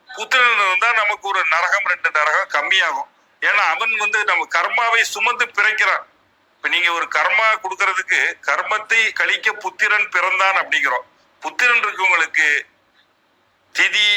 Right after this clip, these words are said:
எந்த பிரச்சனையும் இருக்க, புத்திரனே இல்ல அப்படின்னா அவங்களுக்கு எந்த திதியும் யாரும் கொடுக்க தேவையில்லை,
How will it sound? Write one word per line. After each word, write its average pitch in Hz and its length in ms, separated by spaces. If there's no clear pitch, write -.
எந்த 175 280
பிரச்சனையும் 185 680
இருக்க, 160 320
புத்திரனே 220 600
இல்ல 196 200
அப்படின்னா 170 380
அவங்களுக்கு 170 580
எந்த 135 220
திதியும் 175 360
யாரும் 151 280
கொடுக்க 170 260
தேவையில்லை, 135 560